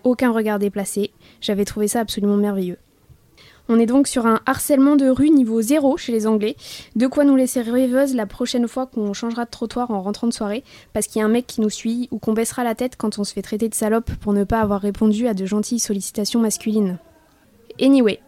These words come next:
au-delà de ça, l'Angleterre, c'est quand même mille huit cent soixante-dix femmes assassinées par leur conjoint ou ex entre deux mille et deux mille dix-huit selon The Guardian. Une petite moyenne sympa, donc, qui amène les violences domestiques à tuer quand même quinze fois plus que le terrorisme.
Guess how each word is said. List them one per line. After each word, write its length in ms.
au-delà 280
de 40
ça, 200
l'Angleterre, 480
c'est 160
quand 120
même 200
mille 180
huit 80
cent 160
soixante-dix 500
femmes 240
assassinées 460
par 160
leur 220
conjoint 480
ou 180
ex 380
entre 440
deux 140
mille 180
et 60
deux 120
mille 140
dix-huit 320
selon 280
The 120
Guardian. 440
Une 120
petite 240
moyenne 300
sympa, 460
donc, 460
qui 120
amène 240
les 120
violences 280
domestiques 520
à 80
tuer 240
quand 160
même 180
quinze 240
fois 140
plus 200
que 80
le 60
terrorisme. 500